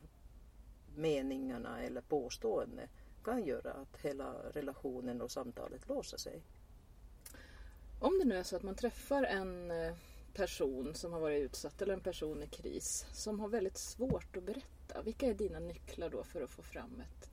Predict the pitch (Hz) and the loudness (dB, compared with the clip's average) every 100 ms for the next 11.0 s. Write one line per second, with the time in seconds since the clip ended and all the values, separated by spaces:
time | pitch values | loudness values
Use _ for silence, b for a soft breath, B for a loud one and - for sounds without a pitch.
0 | - - - 151 - - - - - - | -14 -10 -6 -6 -8 -12 -12 -12 -12 -14
1 | - - B B B B B B - - | -16 -16 B B B B B B -16 -16
2 | - - 185 196 190 180 165 156 156 170 | -6 0 2 4 4 4 2 2 0 0
3 | 160 165 160 143 - 151 151 147 - - | 0 2 2 0 0 2 2 0 -6 -10
4 | - - 165 143 135 147 143 156 160 139 | -10 4 6 6 4 0 2 4 4 2
5 | - 202 180 117 - - - - - - | -2 2 4 2 -2 -6 -6 -6 -6 -6
6 | - - - - 156 151 151 - 190 220 | -8 -8 -10 -4 2 4 4 2 -2 0
7 | 202 156 160 151 139 143 135 135 131 127 | 0 2 2 2 2 0 0 0 -2 -4
8 | - 135 127 - 143 143 139 135 135 127 | -2 0 -2 -4 -4 0 2 2 0 -2
9 | - - 208 233 240 B B B 190 185 | -2 2 4 4 0 B B B 2 4
10 | 180 190 180 143 220 - - - 117 | 4 2 0 0 2 2 0 -2 -6